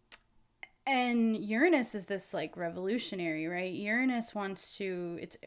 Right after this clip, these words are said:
Caroline Casey says, "radically enlivened change." Uranus is the liberating force that wants us to break free from any perceived chains, from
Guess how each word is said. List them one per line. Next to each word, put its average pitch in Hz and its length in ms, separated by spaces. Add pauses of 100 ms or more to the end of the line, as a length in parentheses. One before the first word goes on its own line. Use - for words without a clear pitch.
Caroline 202 420
Casey 185 300
says, 180 280
"radically 196 580
enlivened 180 680
change." 160 640
Uranus 202 480
is 185 520
the 180 380 (920)
liberating 208 760
force - 720 (260)
that 196 160
wants 190 360
us - 340
to - 140
break 202 360
free 202 640 (400)
from 185 680 (720)
any 240 360
perceived 202 880 (800)
chains, - 880
from 214 220